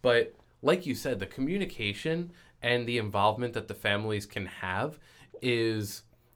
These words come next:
is really understated. There was a student that I currently have in my roster, and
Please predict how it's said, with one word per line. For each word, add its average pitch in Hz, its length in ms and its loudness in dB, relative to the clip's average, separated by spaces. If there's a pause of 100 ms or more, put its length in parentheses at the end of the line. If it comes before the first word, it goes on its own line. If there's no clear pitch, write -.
(160)
is 127 280 0
really 139 360 4
understated. 104 580 2
There 127 100 4
was 175 140 0
a 139 60 -8
student 123 460 -2
that 107 360 2
I 107 140 -2
currently 110 380 0
have 104 180 4
in 101 40 -2
my 101 140 4
roster, 104 600 0
and 110 360 0